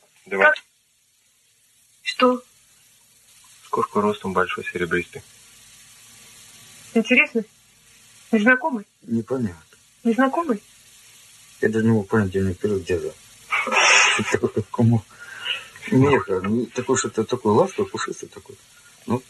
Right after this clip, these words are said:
Speaker 3: не даёт вроде дотронуться.
Speaker 2: <laughs> Серебристый?
Speaker 3: Ну да.
Speaker 2: Голубой?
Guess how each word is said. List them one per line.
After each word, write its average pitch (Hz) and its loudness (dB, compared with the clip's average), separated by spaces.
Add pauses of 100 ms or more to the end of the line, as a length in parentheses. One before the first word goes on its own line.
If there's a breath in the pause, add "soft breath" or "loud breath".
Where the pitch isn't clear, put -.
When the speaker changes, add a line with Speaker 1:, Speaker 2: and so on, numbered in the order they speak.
(180)
Speaker 3:
не 156 0
даёт 156 0
вроде 123 -2
дотронуться. - -6 (1040)
Speaker 2:
<laughs> - 2 (1160 loud breath)
Серебристый? 220 0 (840)
Speaker 3:
Ну 127 -4
да. 117 0 (160)
Speaker 2:
Голубой? 226 0